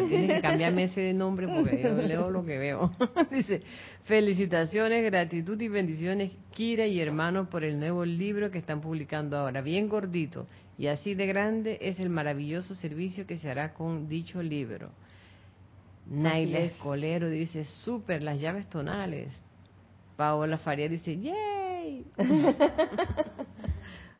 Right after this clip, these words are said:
Speaker 2: Oh, con todo, con todo y entonación. "¡Yay! ¡Yay!". Eh, ¿alguien más quiere decir algo?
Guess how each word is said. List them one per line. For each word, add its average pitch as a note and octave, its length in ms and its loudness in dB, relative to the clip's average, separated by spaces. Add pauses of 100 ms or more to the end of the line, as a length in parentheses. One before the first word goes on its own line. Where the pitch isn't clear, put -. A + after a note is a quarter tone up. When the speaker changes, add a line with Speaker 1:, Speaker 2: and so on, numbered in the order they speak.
(340)
Speaker 2:
Oh, A3+ 200 2
con F#3 180 4
todo, G#3 480 4
con F#3 260 0
todo A3 260 0
y A3+ 120 0
entonación. F3 720 -4
"¡Yay! F#4 720 -6
¡Yay!". C#4+ 920 -6 (3500)
Eh, D#3+ 460 -2 (840)
¿alguien G3+ 320 2
más C4 120 0
quiere C4 200 -4
decir A#3 320 -4
algo? C#4 320 -8